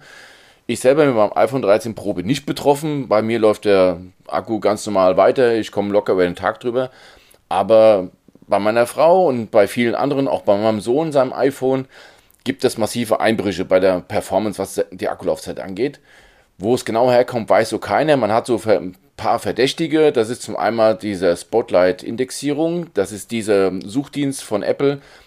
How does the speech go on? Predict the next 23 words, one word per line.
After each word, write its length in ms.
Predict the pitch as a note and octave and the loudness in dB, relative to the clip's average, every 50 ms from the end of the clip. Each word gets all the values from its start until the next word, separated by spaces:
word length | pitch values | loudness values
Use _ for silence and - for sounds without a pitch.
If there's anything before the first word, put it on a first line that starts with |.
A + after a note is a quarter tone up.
| _ _ | _ _
der 80 | F#2+ G#2 | 0 0
das 120 | G#2 - | 0 0
komplette 360 | - A2+ G2+ B2+ C#3 - - - | -4 -2 -2 0 0 0 0 2
iPhone 500 | A#2 C#3+ C3+ - - C3 B2+ B2+ B2+ - | 0 0 0 0 -2 -2 -2 -2 -2 -6
komplett 320 | - A2 F#2+ C3 C3+ - | -8 -2 0 0 0 0
indexiert. 600 | - - A#2+ A2+ G#2+ - - - G#2+ F2+ - - | -4 -4 -2 -2 -4 -4 -6 -2 -2 -2 -2 -2
Das 160 | F2+ E2 - - | -6 -8 -8 -4
kennen 180 | - A2+ B2+ | -4 -4 0
wir 60 | A#2+ | 0
ja 60 | A2 F#2+ | -2 -2
von 160 | - F2 E2+ | -2 -8 -10
fr-, 160 | - - - - _ | -10 -14 -18 -20 _
vom 240 | _ - - F#2 F#2+ | _ -10 -6 -4 -2
Windows 300 | A2 C3+ C#3 C3 A2 - | -2 0 0 0 -2 -2
von 100 | - E2+ | -6 -12
früher. 440 | - - - C3 C#3+ C#3+ D3 D3 D3 - - - - - _ _ | -12 -8 -4 -4 -2 -2 -4 -6 -8 -14 -20 -20 -20 -20 _ _
Das 160 | - F2+ - | -16 -6 0
heißt, 300 | F#2+ F#2 G2+ - - - | 2 2 2 0 0 0
alle 160 | A2 A#2 B2 | 2 2 2
Fotos, 580 | - - B2 B2 B2 - A#2 A2 A2+ A2 - F#2+ | -2 0 0 0 2 2 0 -2 -2 -4 -4 -4
Videos, 540 | A2 A#2+ B2+ A#2+ - A2+ G#2+ G#2+ G#2 - - | -2 -2 -2 -2 -2 -2 -2 -2 -2 0 0
Dateien, 760 | G#2 F#2+ - - F2+ F2 G2 G#2+ A2+ A2+ A2 A2 A2 A2 G#2+ | -2 -2 0 -4 -2 0 0 2 0 0 0 -2 -4 -6 -6
Kontakte 760 | - - B2+ A#2+ - A#2 - _ _ C#3 B2+ B2 B2+ B2 | -4 -6 -6 -4 -6 -8 -8 _ _ 2 4 4 4 0